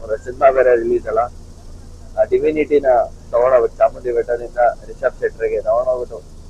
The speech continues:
ಡಿವಿನಿಟಿನ ಸ್ಪಿಲ್ ಮಾಡ್ಬೇಕು ಅನ್ಸ್ತಾ ಇದೆ. May my divine star win. ಎಲ್ರೂ ಅವ್ರವ್ರ ಸ್ಟಾರ್ಸ್ ನ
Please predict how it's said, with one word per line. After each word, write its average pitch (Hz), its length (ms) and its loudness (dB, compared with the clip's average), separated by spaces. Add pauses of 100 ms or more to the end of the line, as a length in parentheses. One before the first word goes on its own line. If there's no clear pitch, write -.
(400)
ಡಿವಿನಿಟಿನ 139 520 -2 (280)
ಸ್ಪಿಲ್ 139 320 -4
ಮಾಡ್ಬೇಕು 120 380 4
ಅನ್ಸ್ತಾ 101 340 -2
ಇದೆ. - 240 -4 (2000)
May 147 480 2
my 120 260 0
divine 131 300 2
star 120 480 6
win. 131 120 4 (3250)
ಎಲ್ರೂ 156 320 6 (580)
ಅವ್ರವ್ರ 139 260 6
ಸ್ಟಾರ್ಸ್ 135 500 4
ನ - 20 -2